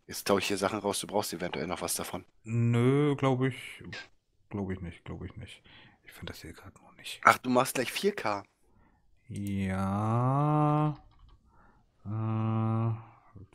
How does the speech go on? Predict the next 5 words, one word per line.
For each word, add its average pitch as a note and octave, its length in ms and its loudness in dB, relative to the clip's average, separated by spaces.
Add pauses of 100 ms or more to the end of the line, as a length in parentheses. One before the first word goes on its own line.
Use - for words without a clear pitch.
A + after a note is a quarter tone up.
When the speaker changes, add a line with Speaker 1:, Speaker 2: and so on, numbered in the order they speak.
(120)
Speaker 2:
vier A#2+ 540 -2
K. A2 680 0 (2500)
Vier - 300 -10
K, - 300 -16 (520)
ja. F2 160 -18